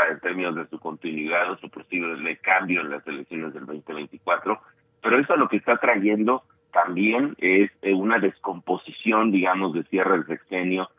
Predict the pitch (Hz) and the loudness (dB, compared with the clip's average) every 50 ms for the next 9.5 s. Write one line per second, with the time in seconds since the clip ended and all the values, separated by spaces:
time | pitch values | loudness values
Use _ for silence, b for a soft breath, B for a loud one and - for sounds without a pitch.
0 | b b b _ - 92 101 101 98 92 95 82 82 85 85 - 82 82 80 - | b b b _ -4 0 2 2 2 2 2 2 4 4 4 4 2 2 0 0
1 | - 101 95 95 95 95 98 - 98 95 95 92 87 76 - 80 85 92 87 85 | 0 0 2 2 0 -2 -4 -4 -4 -4 -2 -2 -2 -4 -4 0 2 2 2 2
2 | 87 82 - - 85 82 82 78 - 85 80 - - 104 101 101 107 107 95 87 | 2 -4 -4 -4 -4 -2 -2 -4 -6 -8 -10 -4 -2 0 0 2 2 0 0 0
3 | 85 87 85 90 92 - 85 - - 82 - 90 80 80 85 95 92 - _ - | 0 -2 -2 -4 -8 -10 -14 -10 -10 -8 -6 -4 -2 -2 -2 -2 -2 -4 _ 0
4 | 92 82 69 69 76 78 71 76 73 78 - - 87 78 - 85 78 78 78 76 | 0 0 0 0 -2 -2 -2 -2 -4 -4 -4 -6 -10 -10 -8 -6 -4 -4 -2 -2
5 | 73 82 90 87 82 95 87 85 - _ _ _ _ _ _ _ - 113 123 131 | -2 -2 -2 -2 -2 -4 -4 -4 -6 _ _ _ _ _ _ _ 2 2 4 6
6 | 120 - 98 92 - - 90 80 80 - - 101 101 95 82 85 80 85 87 87 | 4 4 2 2 -2 -4 -6 -6 -6 -4 -4 -2 -2 -2 -2 -4 -4 -4 -6 -6
7 | - 104 92 85 80 76 - _ _ - 95 95 - - 98 101 - - _ _ | -4 -4 -4 -4 -6 -8 -12 _ _ -2 -2 0 0 -2 -4 -4 -4 -8 _ _
8 | _ _ _ _ _ _ _ _ _ _ - _ 110 110 113 117 117 101 - 127 | _ _ _ _ _ _ _ _ _ _ -16 _ -4 0 2 2 2 2 2 0
9 | 117 - - - 123 127 127 131 117 | 0 0 0 2 4 4 4 2 0